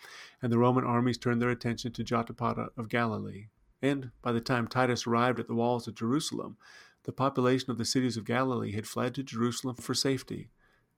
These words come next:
and had been doing so for forty-two months, neatly organized within the city into three Galilean armies, ruining the city before the Romans had even come to besiege it.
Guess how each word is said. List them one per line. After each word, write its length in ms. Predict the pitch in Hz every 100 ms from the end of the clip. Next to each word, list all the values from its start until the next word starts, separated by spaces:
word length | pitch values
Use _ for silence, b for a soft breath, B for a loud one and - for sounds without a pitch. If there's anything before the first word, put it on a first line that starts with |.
| _ _
and 80 | 123
had 160 | 120 117
been 120 | 120
doing 240 | 127 139 120
so 200 | 113 104
for 140 | 110
forty-two 480 | - 123 120 - 135
months, 440 | 131 113 107 - - -
neatly 360 | 127 143 147
organized 640 | - 131 117 110 110 110 117
within 220 | 113 117
the 80 | 117
city 340 | - 117 110
into 160 | 107 110
three 460 | - 123 123 123 -
Galilean 540 | 120 113 113 110 113
armies, 540 | 113 117 107 104 101 - _ _ _ _ _ -
ruining 440 | 131 135 120 117
the 80 | 107
city 420 | - 123 113 104
before 360 | 104 117 - 110
the 140 | 110
Romans 360 | 113 113 110 107
had 100 | 107
even 220 | 107 107
come 260 | 110 104 104
to 80 | 107
besiege 460 | 113 - 113 107
it. 100 | -